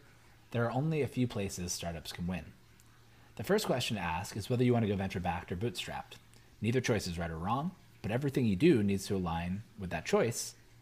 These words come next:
you make and your desired outcome. Bootstrapped. Nine times out of ten, the answer should be bootstrap.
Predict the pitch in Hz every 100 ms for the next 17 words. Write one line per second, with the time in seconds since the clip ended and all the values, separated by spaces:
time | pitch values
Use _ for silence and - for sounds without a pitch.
0 | - 107 104 139 95 - 101 90 90 92
1 | 92 92 104 - - - - - - -
2 | - - - - - - - - 127 -
3 | - - - - - - - - 127 139
4 | 170 180 170 131 110 110 120 - - -
5 | - - - - - 101 117 120 135 131
6 | 127 - - - - - - - - -
7 | - 107 101 95 - - - 55